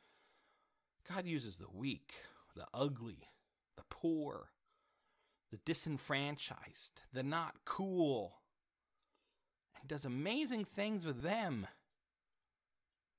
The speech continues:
Because at the end of the day, when that happens,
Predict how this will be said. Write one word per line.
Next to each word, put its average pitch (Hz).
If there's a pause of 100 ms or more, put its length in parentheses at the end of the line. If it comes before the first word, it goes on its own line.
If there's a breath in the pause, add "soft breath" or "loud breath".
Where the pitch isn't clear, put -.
Because 131
at 110
the 135
end 226
of 117
the 101
day, 156
when 110
that 175
happens, 226